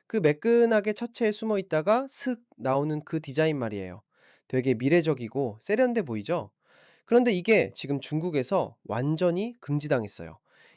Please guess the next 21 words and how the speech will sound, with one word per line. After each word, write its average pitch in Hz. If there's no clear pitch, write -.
이천이십칠 160
년부터 175
아예 131
못 127
쓰게 175
됐습니다. 107
중국 208
공업정보화부, 170
영어로는 156
엠아이아이티라고 127
하는데요. 139
여기서 180
새로운 262
국가 175
안전 147
기준을 131
발표했어요. 107
이게 147
뭐냐면 131
전기차에 226
숨겨진 226